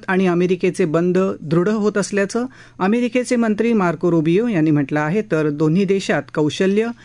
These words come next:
डिजिटलीकरण, शाश्वतता आणि प्रगत उत्पादन क्षेत्रात सहकार्यात वाढ होत असल्याचं सिंगापूरचे अध्यक्ष थर्मन षण्मुगरत्नम यांनी म्हटलं आहे. याशिवाय इस्रायल, अर्जेंटिना, श्रीलंका,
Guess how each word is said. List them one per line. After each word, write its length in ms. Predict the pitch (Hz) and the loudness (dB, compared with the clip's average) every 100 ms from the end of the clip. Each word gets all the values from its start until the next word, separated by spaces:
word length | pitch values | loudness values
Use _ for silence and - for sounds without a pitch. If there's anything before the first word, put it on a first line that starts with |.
| - - | -20 -10
डिजिटलीकरण, 840 | 160 185 180 220 226 240 233 233 247 | -2 -2 -2 -2 -2 0 0 0 0
शाश्वतता 760 | - 165 165 220 220 226 226 233 | 0 -2 -2 -2 -2 -2 -2 -2
आणि 220 | 175 180 | -2 -2
प्रगत 440 | 185 165 165 220 240 | 0 -2 0 0 -2
उत्पादन 600 | 247 165 - 175 170 190 | -2 -6 -2 -2 0 -2
क्षेत्रात 580 | - - 165 180 180 180 | -4 -4 -2 -2 -4 -2
सहकार्यात 600 | 160 156 160 160 208 208 | -2 -2 -2 0 0 -2
वाढ 220 | 165 151 | -2 0
होत 160 | 151 156 | -2 -6
असल्याचं 520 | - 170 214 147 127 - - - | -4 -4 -2 -2 -4 -10 -20 -8
सिंगापूरचे 640 | - 202 226 233 240 233 | -2 0 0 0 -2 0
अध्यक्ष 380 | 214 175 196 - 214 202 | 0 0 -2 -2 -4 0
थर्मन 380 | 156 170 185 190 | 0 2 0 -2
षण्मुगरत्नम 880 | 165 160 165 185 190 180 208 226 240 | 0 0 2 2 0 0 0 0 -2
यांनी 240 | 170 151 | 0 2
म्हटलं 300 | 151 143 147 | 2 2 0
आहे. 220 | 139 139 - - - - 156 | -2 -4 -8 -14 -20 -10 -2
याशिवाय 460 | 175 - 185 185 | -2 0 0 0
इस्रायल, 500 | 170 147 156 156 185 - | 0 0 0 0 -2 -2
अर्जेंटिना, 640 | 165 151 185 185 190 214 226 | -4 0 0 2 0 0 -4
श्रीलंका, 680 | - 143 147 156 151 214 | -2 -2 0 0 0 -6